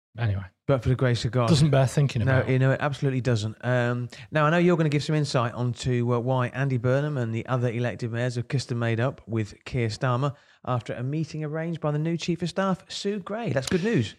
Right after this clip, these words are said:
Speaker 1: Yeah, relations between Burnham and Starmer have definitely improved.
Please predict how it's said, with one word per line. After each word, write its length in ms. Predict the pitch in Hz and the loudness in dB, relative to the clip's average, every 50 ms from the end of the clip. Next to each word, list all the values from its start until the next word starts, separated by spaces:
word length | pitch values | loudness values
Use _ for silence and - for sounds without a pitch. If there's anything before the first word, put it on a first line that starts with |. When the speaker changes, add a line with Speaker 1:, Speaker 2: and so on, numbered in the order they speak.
| _ _ | _ _
Speaker 1:
Yeah, 240 | - 131 135 143 151 | 0 2 4 4 4
relations 540 | 147 156 160 165 175 160 - - 160 139 120 | 4 4 6 6 6 6 6 6 6 6 6
between 680 | 135 - - - 170 175 185 185 180 170 151 135 135 | 2 0 2 4 6 8 8 8 8 6 4 2 0
Burnham 440 | 131 139 147 143 139 135 135 131 120 | 2 4 6 6 8 8 6 6 4
and 100 | 117 123 | 4 6
Starmer 500 | 113 - - - 135 127 131 139 160 185 | 6 6 6 6 6 4 6 6 4 4
have 200 | 156 131 117 - | 2 0 0 2
definitely 460 | - 156 131 - - 123 117 123 120 | 2 2 2 2 0 0 2 4 4
improved. 680 | 113 110 104 - - 123 117 123 147 196 208 - - - | 6 4 4 4 2 2 2 0 0 -2 -4 -6 -12 -16